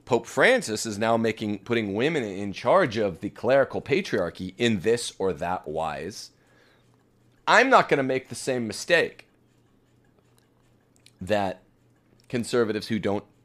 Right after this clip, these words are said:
see to the root problem will make. I'm going to be like, "Here's what it is. Transgenderism, gender dysphoria, homosexuality, L G B T Q plus, whatever,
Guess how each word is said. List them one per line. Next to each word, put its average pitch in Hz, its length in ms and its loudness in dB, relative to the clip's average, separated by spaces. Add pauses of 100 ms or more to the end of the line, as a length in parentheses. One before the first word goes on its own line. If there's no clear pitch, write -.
(380)
see 120 280 -4
to - 140 -4
the 95 100 -2
root 101 320 -2 (640)
problem 117 480 2 (440)
will 92 120 -4
make. - 360 -12 (800)
I'm 196 260 6
going 151 200 6
to 123 60 -2
be 120 120 2
like, 101 140 -2
"Here's 147 300 2
what 123 180 2
it 92 80 -4
is. - 380 -10 (800)
Transgenderism, 151 960 2
gender 135 320 0
dysphoria, 127 640 2
homosexuality, 107 1120 -2
L 110 160 -2
G 107 180 -6
B 101 220 -6
T 98 220 -8
Q 104 280 -4
plus, 95 400 -4
whatever, 95 500 0